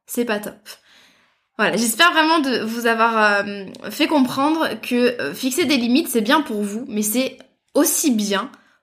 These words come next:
pour les personnes avec lesquelles vous allez travailler. Maintenant, on parle de limites et on parle de règles. Euh,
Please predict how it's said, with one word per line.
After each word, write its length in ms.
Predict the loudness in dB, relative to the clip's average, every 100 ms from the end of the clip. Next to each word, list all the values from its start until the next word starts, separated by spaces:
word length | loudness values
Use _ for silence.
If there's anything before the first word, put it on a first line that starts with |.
| _
pour 100 | -2
les 100 | -2
personnes 300 | -4 -4 -4
avec 220 | -4 -6
lesquelles 420 | -8 -6 -4 -4 -10 -20 -20 -20 _ _ _
vous 280 | 0 4 4
allez 280 | 4 2 -2
travailler. 560 | -4 0 2 0 -4 -12 _ _ _ _ _ _ _ _ _ _ _ _ _ _ _ -2
Maintenant, 300 | -2 2 0
on 60 | 2
parle 220 | 2 2
de 100 | 2
limites 440 | 0 2 2 0 -2
et 40 |
on 120 | -4
parle 280 | 2 2 2
de 80 | -2
règles. 600 | -6 -4 0 0 -2 -6 -6
Euh, 240 | -6 -6